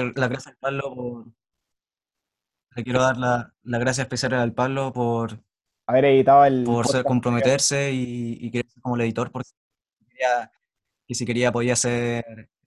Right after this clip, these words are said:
Speaker 1: podía poner unos temas al principio del podcast y todo, así que eso, que
Speaker 2: Sí,
Speaker 1: ese loco
Speaker 2: sí.
Speaker 1: un crack y va a ser el siguiente invitado. Solo
Speaker 2: Créditos.
Speaker 1: se, solamente se escucha esta parte.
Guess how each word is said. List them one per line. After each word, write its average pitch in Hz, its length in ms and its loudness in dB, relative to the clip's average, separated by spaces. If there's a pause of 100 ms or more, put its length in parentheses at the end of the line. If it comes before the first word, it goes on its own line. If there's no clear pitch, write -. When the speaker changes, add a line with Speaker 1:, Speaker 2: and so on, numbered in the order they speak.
Speaker 1:
podía 120 160 2
poner 123 180 2
unos 120 180 0
temas 123 180 0
al 113 40 -8
principio 113 600 -4
del 110 160 -6
podcast 107 400 -6
y 117 80 -10
todo, 117 140 -6
así 113 180 -8
que 113 60 -6
eso, 107 280 -8
que 107 600 -8 (100)
Speaker 2:
Sí, 135 260 2
Speaker 1:
ese 120 180 -6
loco 120 160 2
Speaker 2:
sí. 120 60 8
Speaker 1:
un 117 80 0
crack 127 380 -4
y 127 60 -6
va 120 80 -2
a - 20 -6
ser 123 120 -4
el 120 60 -4
siguiente 123 320 -4
invitado. 107 380 -8 (180)
Solo 147 220 2
Speaker 2:
Créditos. 147 180 6
Speaker 1:
se, - 40 -2
solamente 170 260 0
se - 80 -16
escucha 190 180 -6
esta 196 160 -8
parte. 131 240 -6